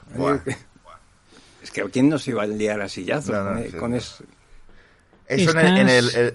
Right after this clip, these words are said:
Speaker 1: en la zona del Far West, eh, se puede hacer, eh, peleas con sillas, pero en el Mediterráneo tienes, es más de insultar. Más,
Speaker 3: La,
Speaker 1: o de
Speaker 3: la zona del Far West ha perdido muchísimo en los, en los últimos,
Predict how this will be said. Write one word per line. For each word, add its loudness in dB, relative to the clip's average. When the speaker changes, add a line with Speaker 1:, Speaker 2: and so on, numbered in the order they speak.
Speaker 1:
en -2
la 4
zona 4
del 4
Far 4
West, 6
eh, 0
se -4
puede 0
hacer, -2
eh, -6
peleas -2
con -8
sillas, -6
pero 2
en 2
el -2
Mediterráneo -2
tienes, -6
es -8
más 0
de 0
insultar. 0
Más, -10
Speaker 3:
La, -2
Speaker 1:
o -4
de -2
Speaker 3:
la 2
zona 2
del 4
Far 2
West 0
ha 0
perdido 2
muchísimo 2
en 0
los, -4
en -4
los -6
últimos, -2